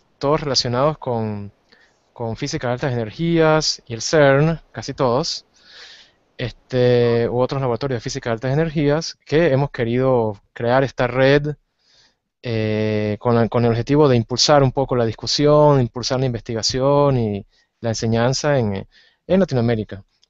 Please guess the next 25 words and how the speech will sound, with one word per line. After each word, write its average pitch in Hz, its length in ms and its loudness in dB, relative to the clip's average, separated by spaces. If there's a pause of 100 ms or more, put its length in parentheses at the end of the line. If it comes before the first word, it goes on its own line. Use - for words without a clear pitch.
(120)
Bueno, 110 280 -4
hasta 95 240 -10
ahora 127 420 2 (220)
empezamos 113 480 -6
con 110 140 -4
Venezuela, 127 480 0
Colombia, 139 520 0
y 110 100 -2
iremos 110 240 -2
creciendo. 98 560 -6 (1040)
Eh, 123 400 6
dentro 160 380 4
de 135 140 6
esa, 127 640 2
uno 143 180 2
de 156 60 4
los 120 100 0
esfuerzos 151 380 0
de 135 40 -2
esta - 120 -10
comunidad 131 520 0
es 160 80 2
organizar 139 380 -2
este 135 160 -6
curso, 143 420 -4